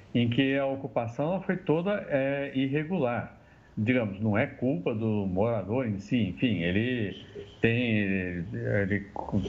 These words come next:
tem, né, direito a co-, a procurar comprar uma moradia onde ele, onde ele consiga. Só que boa parte dessas regiões que são encostas,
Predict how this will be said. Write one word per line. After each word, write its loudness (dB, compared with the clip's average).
tem, 4
né, 2
direito 0
a -2
co-, -4
a -2
procurar 2
comprar 0
uma -4
moradia 0
onde 0
ele, -2
onde 2
ele 0
consiga. 0
Só 0
que -2
boa 2
parte -2
dessas -6
regiões 0
que -12
são 0
encostas, -2